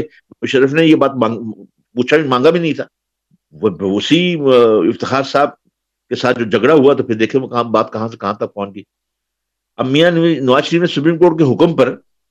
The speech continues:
दो हज़ार तेरह में परवेज मुशर्रफ के खिलाफ संगीन गद्दारी का मुकदमा बनाया था, और वजीर आजम के हुक्म पर सेक्रेटरी दाखिला उस वक्त शाहिद खान जो थे, वो मुद्दई बने इस, इस, इस मुकदमे में। और फिर स्पेशल कोर्ट ने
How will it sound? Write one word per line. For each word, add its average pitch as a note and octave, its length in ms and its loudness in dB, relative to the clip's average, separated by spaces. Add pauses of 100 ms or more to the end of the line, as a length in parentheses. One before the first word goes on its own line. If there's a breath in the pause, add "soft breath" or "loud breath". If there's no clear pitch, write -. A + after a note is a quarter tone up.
(220)
दो C#3 180 4
हज़ार F#3 120 4
तेरह G3 320 4
में F3 420 0
परवेज D#3+ 220 2
मुशर्रफ D3+ 260 0
के - 40 -8
खिलाफ D3 180 0
संगीन C#3+ 340 -2
गद्दारी B2+ 280 2
का C3 100 0
मुकदमा A2+ 320 -2
बनाया E2+ 280 -2
था, - 200 -20 (1120)
और D3+ 160 4
वजीर C#3+ 260 6
आजम F#3 220 2
के F#3 80 4
हुक्म D#3 280 0
पर F3 80 4
सेक्रेटरी D#3 340 -4
दाखिला C#3+ 300 2
उस C#3 140 0
वक्त D#3 120 -2
शाहिद D3+ 300 0
खान C#3 380 -4 (200)
जो A2 280 -6
थे, D3 100 0
वो - 420 -2
मुद्दई C#3+ 280 4
बने C3+ 220 2
इस, B2+ 280 -6
इस, - 180 -18
इस G2+ 180 -10
मुकदमे G#2 340 -8
में। G#2+ 180 -10 (640)
और D#3 240 -2
फिर G3 380 2 (260)
स्पेशल - 400 -2
कोर्ट D3 340 2
ने C3 280 -2